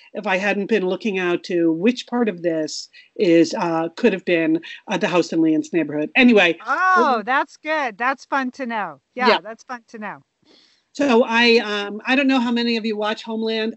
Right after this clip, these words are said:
Speaker 1: I personally was very satisfied with the way it wrapped up.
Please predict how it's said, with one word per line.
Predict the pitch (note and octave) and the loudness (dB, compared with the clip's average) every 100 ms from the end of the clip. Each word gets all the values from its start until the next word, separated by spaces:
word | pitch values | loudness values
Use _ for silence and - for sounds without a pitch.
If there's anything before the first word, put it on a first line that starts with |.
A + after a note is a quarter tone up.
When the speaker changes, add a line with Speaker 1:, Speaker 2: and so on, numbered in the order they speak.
| - | -4
Speaker 1:
I | G#3+ A#3 C4 | 0 2 2
personally | A#3+ A3 A#3 A#3 B3 B3 A#3+ _ _ _ | 0 -6 -4 -2 -2 -2 -6 _ _ _
was | A3+ G3+ | -2 -2
very | G3+ F#3 F3 A#3+ A3 | -4 -4 4 6 6
satisfied | G#3+ - E3+ D#3+ - E3 D#3+ E3+ | 2 -2 -8 -8 -10 -10 -10 -10
with | F#3 E3+ | -10 -8
the | F3 | -6
way | F3 E3 | -4 -4
it | E3 | -4
wrapped | E3 D#3 - | -6 -6 -6
up. | E3 D#3 | -6 -6